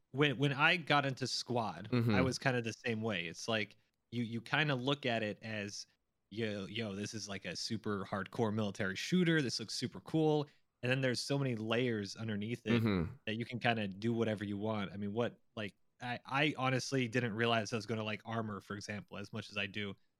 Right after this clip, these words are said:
Speaker 1: or the mechanics of, of making, you know, mechanized infantry and stuff work, or even getting your logistics right. I mean, is that,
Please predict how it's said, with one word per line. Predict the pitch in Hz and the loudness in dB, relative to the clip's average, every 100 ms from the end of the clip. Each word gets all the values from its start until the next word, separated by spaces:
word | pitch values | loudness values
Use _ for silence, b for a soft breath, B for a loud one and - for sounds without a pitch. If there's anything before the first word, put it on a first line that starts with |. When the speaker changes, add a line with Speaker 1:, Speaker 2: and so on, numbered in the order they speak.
| _ | _
Speaker 1:
or | 120 117 | -2 0
the | 117 | 0
mechanics | 110 - 120 117 - | -4 2 4 4 2
of, | 113 107 - | -2 -4 -6
of | 117 107 | -6 -2
making, | 113 113 113 110 | -4 -4 -6 -6
you | 104 | -6
know, | 104 | -4
mechanized | 117 - 110 104 123 | -4 -4 -4 -2 -2
infantry | 110 117 - 107 | -2 -4 -4 -6
and | 95 | -4
stuff | 110 98 | -6 -6
work, | 107 101 - | -8 -8 -10
or | 101 101 - | -16 -14 -12
even | 123 120 117 104 _ _ _ - | -8 -6 -8 -10 _ _ _ -2
getting | 127 120 | 0 0
your | 113 | 0
logistics | 107 98 123 - 110 - | -2 0 -2 0 -4 -4
right. | 113 101 95 - | -2 -2 -2 -6
I | |
mean, | 110 107 | -6 -4
is | 101 | -4
that, | 120 120 | -4 -4